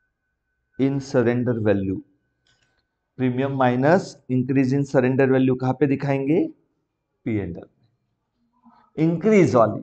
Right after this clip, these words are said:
फिर suppose अब हो गई तीन हज़ार, तो दो हज़ार पहले ही दिखा चुके, अब आएगा हजार।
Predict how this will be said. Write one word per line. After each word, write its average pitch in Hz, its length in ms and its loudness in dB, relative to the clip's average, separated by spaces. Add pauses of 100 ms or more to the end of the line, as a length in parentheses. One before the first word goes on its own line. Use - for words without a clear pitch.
(100)
फिर 180 160 6
suppose 175 460 2
अब 175 120 8
हो 170 180 6
गई 180 160 2
तीन 151 340 2
हज़ार, 143 380 6 (800)
तो 151 40 -2
दो 160 200 6
हज़ार 170 260 6
पहले 156 320 4
ही 175 80 6
दिखा 170 320 2
चुके, 170 320 -4
अब 151 240 2
आएगा 151 460 4 (1200)
हजार। 101 480 -8